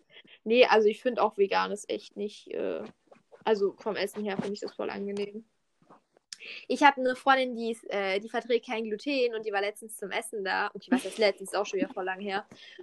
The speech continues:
Und ich bin ja vegan und sie verträgt kein Gluten. Und dann war das so, „Okay, wow, jetzt müssen wir vegan und glutenfrei kochen.“ Aber wir haben's auch hingekriegt. Und dann hab ich auch gemerkt,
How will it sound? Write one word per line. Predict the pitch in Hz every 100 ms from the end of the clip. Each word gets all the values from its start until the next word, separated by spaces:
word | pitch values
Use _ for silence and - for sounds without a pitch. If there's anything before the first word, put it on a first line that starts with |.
| - _ -
Und | 240 233 -
ich | 240
bin | 277
ja | 269
vegan | 269 214 185 220
und | - 220
sie | 220
verträgt | 285 - 262
kein | 285 269
Gluten. | 294 - 240 196
Und | 196
dann | 208
war | 202 196
das | 220
so, | -
„Okay, | 247 - 294
wow, | 202 175 170
jetzt | 208
müssen | 247 254
wir | 240 214
vegan | 214 220 294 -
und | 370 381
glutenfrei | - 302 285 269 - 180
kochen.“ | - 208 - 277 294 - - - _
Aber | - 226 220
wir | 233
haben's | 220 -
auch | 254 269
hingekriegt. | 262 202 185 - 233 -
Und |
dann | 226 247
hab | -
ich | -
auch | 285 -
gemerkt, | 220 202 233